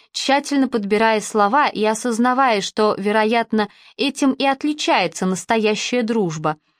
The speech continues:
насколько свободно ты можешь говорить. «Да, и чем больше я о ней думаю, тем более печальной мне кажется эта история. Мне её жаль».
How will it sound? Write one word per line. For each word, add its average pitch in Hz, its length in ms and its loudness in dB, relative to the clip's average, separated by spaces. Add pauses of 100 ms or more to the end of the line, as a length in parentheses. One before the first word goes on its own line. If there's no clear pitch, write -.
(160)
насколько 269 540 -2
свободно 226 720 0
ты 262 180 -2
можешь 180 500 0
говорить. 180 720 -4 (640)
«Да, 220 400 0 (560)
и 214 120 0
чем 254 300 2
больше 247 560 0
я 226 260 2
о 226 60 2
ней 240 200 2
думаю, 226 500 2 (320)
тем 269 360 0
более 320 340 2
печальной 269 800 0
мне 220 180 2
кажется 247 520 -2
эта 240 280 0
история. 202 640 -2 (500)
Мне 208 440 2
её 233 140 0
жаль». 240 360 -2